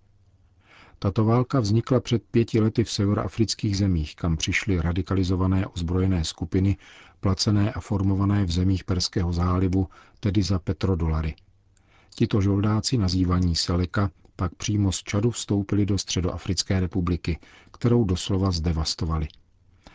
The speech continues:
Tvoří čtrnáct ozbrojených band, které si mezi sebou nerozumí, ale hodně škodí. Všechny hledají cenné kovy,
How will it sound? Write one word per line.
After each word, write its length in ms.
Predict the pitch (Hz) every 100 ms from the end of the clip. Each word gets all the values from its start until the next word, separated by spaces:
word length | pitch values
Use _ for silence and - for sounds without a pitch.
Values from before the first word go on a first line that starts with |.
| - -
Tvoří 260 | 98 101
čtrnáct 520 | 98 - 107 107 107 -
ozbrojených 540 | 95 85 92 95 95
band, 360 | 85 85 82 -
které 320 | - - 87 87
si 160 | -
mezi 240 | 87 85 90
sebou 320 | 101 90 85
nerozumí, 600 | 80 85 87 90 95 98 - - - -
ale 160 | 104 98
hodně 300 | 87 95 101
škodí. 460 | - 95 80 71 - _ _ _ - _ _
Všechny 400 | - 127 - 117
hledají 380 | 98 101 107 107
cenné 320 | - 104 104
kovy, 320 | - 85 76